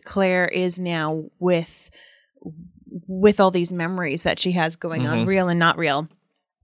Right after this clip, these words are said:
Speaker 1: My bad, um, isn't anything bad about this episode per se.
Speaker 2: Mm-hmm.
Speaker 1: I'll get into that in a little bit. Um, was actually, I just felt badly for Claire. I felt badly that she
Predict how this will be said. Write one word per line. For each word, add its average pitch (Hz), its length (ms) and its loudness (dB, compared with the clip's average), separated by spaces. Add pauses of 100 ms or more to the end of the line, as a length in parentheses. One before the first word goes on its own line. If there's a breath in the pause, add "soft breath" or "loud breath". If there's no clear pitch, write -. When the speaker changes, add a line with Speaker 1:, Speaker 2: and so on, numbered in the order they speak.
(140)
Speaker 1:
My 208 240 4
bad, 185 520 2 (600 loud breath)
um, 190 640 2
isn't 247 320 4
anything 214 300 0
bad 190 240 4
about 180 220 0
this 180 180 -4
episode 190 640 0
per 190 240 0
se. 175 580 0 (160)
Speaker 2:
Mm-hmm. 131 200 -6 (100)
Speaker 1:
I'll 190 160 2
get 185 140 0
into 185 200 -4
that 175 120 -2
in - 80 -6
a 175 60 -4
little 165 180 -4
bit. 160 400 -2
Um, 175 420 -2
was 208 180 2
actually, 208 380 2
I 196 140 2
just 202 240 -2
felt 202 340 -2
badly 180 400 -4
for 175 180 -12
Claire. 185 460 -4
I 180 120 -10
felt - 460 -4
badly 190 460 -2
that 175 240 -10
she 196 460 -2